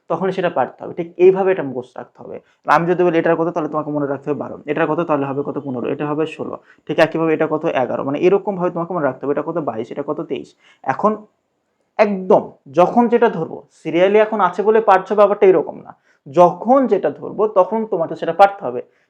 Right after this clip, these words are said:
ঠিক সেই রকমভাবে এই কয়টা মনে হলে আমি একটু মুখস্থ করে ফেলো। যদি মুখস্থ করে ফেলো, তাহলে তোমার একদম মোটামুটি ধরো ইন্টারমিডিয়েটও প্রায় পার হয়ে যাবে। ইন্টারমিডিয়েটেও গেলে দেখা যাবে যে এর বাইরে মূলের নাম তো পাবা, ইন্টারমিডিয়েট অনেক বড়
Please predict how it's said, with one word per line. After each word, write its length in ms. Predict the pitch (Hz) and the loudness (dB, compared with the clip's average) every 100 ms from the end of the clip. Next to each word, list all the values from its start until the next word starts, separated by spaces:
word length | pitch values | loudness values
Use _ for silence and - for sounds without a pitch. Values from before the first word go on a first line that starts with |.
| - | -6
ঠিক 120 | 226 226 _ _ - | -6 -6 _ _ 0
সেই 140 | 220 240 | 4 6
রকমভাবে 500 | 247 262 233 156 170 247 208 | 6 2 2 0 2 2 2
এই 80 | 214 | 4
কয়টা 200 | 202 196 165 | 2 0 -4
মনে 120 | 147 | -2
হলে 120 | 143 | -2
আমি 80 | 170 | -2
একটু 100 | 190 175 | -6 -8
মুখস্থ 240 | 139 - - | -10 -14 -20
করে 120 | - _ | -20 _
ফেলো। 160 | _ _ _ _ _ _ _ _ _ 139 | _ _ _ _ _ _ _ _ _ 4
যদি 180 | 175 208 233 | 4 6 4
মুখস্থ 240 | 233 247 226 | 4 4 2
করে 120 | 233 226 | 2 2
ফেলো, 180 | 226 311 - - _ - | 2 0 -4 -20 _ 0
তাহলে 180 | 185 190 | 0 0
তোমার 180 | 214 226 - 196 | 0 2 4 4
একদম 320 | 226 - 269 262 | 4 0 2 2
মোটামুটি 520 | 254 254 254 247 262 262 214 | 2 2 0 0 -2 -2 -2
ধরো 120 | 226 226 247 | -2 0 2
ইন্টারমিডিয়েটও 720 | 262 277 269 269 277 277 269 | 6 6 6 6 4 4 4
প্রায় 160 | 240 226 | 4 4
পার 120 | 220 190 | 6 6
হয়ে 160 | 185 - | 2 0
যাবে। 180 | 131 - - - 175 | -4 -6 -14 -14 -2
ইন্টারমিডিয়েটেও 760 | 175 202 208 220 220 226 233 262 | 0 2 4 4 4 6 6 6
গেলে 180 | 214 185 196 | 4 4 4
দেখা 140 | 180 175 | 2 4
যাবে 140 | 165 175 | 4 2
যে 60 | 190 170 | 0 -4
এর 80 | 147 | 0
বাইরে 240 | 139 135 - 392 _ _ _ _ 156 | 2 4 2 -2 _ _ _ _ -6
মূলের 220 | 139 170 | 0 0
নাম 80 | 220 - | 0 0
তো 40 | - | 4
পাবা, 180 | 262 220 160 | 4 4 2
ইন্টারমিডিয়েট 400 | 170 160 156 160 | -2 -2 -2 -2
অনেক 120 | 143 | 0
বড় 100 | 143 | 0